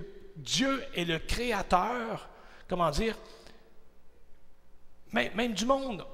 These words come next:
On, on prie, puis on crie après notre guérison. Vrai ?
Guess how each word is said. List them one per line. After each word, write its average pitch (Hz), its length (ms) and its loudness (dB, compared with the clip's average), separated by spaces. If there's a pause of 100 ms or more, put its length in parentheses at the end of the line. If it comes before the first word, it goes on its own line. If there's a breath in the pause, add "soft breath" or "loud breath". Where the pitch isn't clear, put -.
On, 190 160 4 (100)
on 202 220 8
prie, - 420 0 (500)
puis 196 140 4
on 208 140 6
crie - 240 2
après 208 240 2
notre 196 200 2
guérison. 165 540 2 (760)
Vrai ? 208 360 4